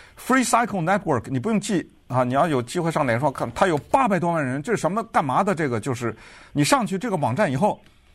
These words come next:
赫-，赫-，赫然的两个按键，特别的简单。这个好的网站设立的都是特别简单的，一个叫 Offer，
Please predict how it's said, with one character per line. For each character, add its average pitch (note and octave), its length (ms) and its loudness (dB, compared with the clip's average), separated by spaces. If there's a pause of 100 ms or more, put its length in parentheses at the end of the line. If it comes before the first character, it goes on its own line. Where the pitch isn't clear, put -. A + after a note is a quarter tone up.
(280)
赫-， C#4+ 320 2 (580)
赫-， - 240 -6 (220)
赫 C4 180 2
然 G3 140 2
的 F#3+ 80 0
两 A#2+ 180 0
个 E3 60 0
按 G3 160 2
键， E3+ 200 -2 (460)
特 D#4 160 2
别 G#3 140 4
的 E3+ 100 2
简 C3 180 0
单。 D#3+ 140 0
这 A#3 100 -4
个 F3+ 120 -4 (840)
好 C3+ 300 2
的 G3+ 120 0
网 C#3+ 220 -2
站 D#3+ 140 -4
设 E3 180 -2
立 C#3 280 -6 (180)
的 D3+ 80 -4
都 B3 220 2
是 E3+ 80 -2
特 F3+ 120 -2
别 D3+ 80 2
简 A2 200 0
单 A2+ 160 0
的， G2+ 120 -8 (460)
一 D3 140 2
个 C4+ 100 2
叫 G3 120 4
Offer， G#3+ 420 0